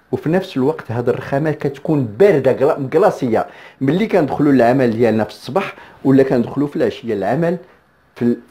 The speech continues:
في المخا-، في المخابز اللي نتوما في، اللي، اللي فيها الانسان، اش كيلقى ملي كيدخل؟ كيلقى هاد الرخامه عامره بالما فوق منها، عامره. كيمسح الرخامه ديالو هي الاولى، عاد كيبدا العمل ديالو، لان هاد الرخامه كتشد البرد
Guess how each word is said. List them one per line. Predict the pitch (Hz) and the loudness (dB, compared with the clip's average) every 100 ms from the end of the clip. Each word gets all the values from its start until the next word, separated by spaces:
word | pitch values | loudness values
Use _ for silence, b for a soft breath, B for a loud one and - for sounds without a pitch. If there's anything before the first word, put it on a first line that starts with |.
| - | -18
في | - | -4
المخا-، | 120 113 117 120 120 | -2 0 0 -2 0
في | 123 | -2
المخابز | 120 - 110 104 | -2 -2 -4 -4
اللي | 101 117 | -4 -6
نتوما | 113 110 107 | -4 -4 -4
في، | 113 | -4
اللي، | 120 113 | -4 -2
اللي | 113 110 110 | -2 -2 -2
فيها | 113 107 | -2 -2
الانسان، | 120 107 - 180 202 - B B B B | -2 -6 -2 -2 -2 -10 B B B B
اش | 143 - | -4 -2
كيلقى | - 147 123 123 | 2 2 4 2
ملي | 147 139 | 2 0
كيدخل؟ | 135 131 110 - | 2 0 0 -4
كيلقى | 170 139 123 110 135 | -2 0 0 0 -2
هاد | 127 123 | -2 -2
الرخامه | - - 127 139 | -4 -6 -4 -2
عامره | 127 147 180 156 131 | -4 0 0 0 -2
بالما | 120 123 120 | 0 -2 -2
فوق | - 104 | -4 -6
منها، | 98 87 78 - _ _ _ _ | -4 -6 -8 -16 _ _ _ _
عامره. | - 147 117 87 - _ b b | -4 -2 -2 -6 -12 _ b b
كيمسح | - 101 101 - - | -6 -2 -2 -4 -8
الرخامه | 117 131 143 151 | -8 -6 -8 -6
ديالو | 131 123 120 110 | -4 -2 -2 -4
هي | 117 | -4
الاولى، | 135 127 139 180 - b b b - | -4 -2 -4 -6 -10 b b b -8
عاد | 110 117 - | -6 -6 -6
كيبدا | 123 107 92 104 | -4 -2 -2 -4
العمل | 101 98 101 92 | -2 -4 -6 -8
ديالو، | 95 92 107 - b b b | -8 -6 -8 -12 b b b
لان | 104 - 113 107 | -6 -2 -2 -2
هاد | 107 104 | -2 -4
الرخامه | - - 110 113 | -4 -6 -6 -6
كتشد | 120 120 - - 117 98 | -6 -10 -10 -14 -12 -6
البرد | 107 95 - | -2 -2 -2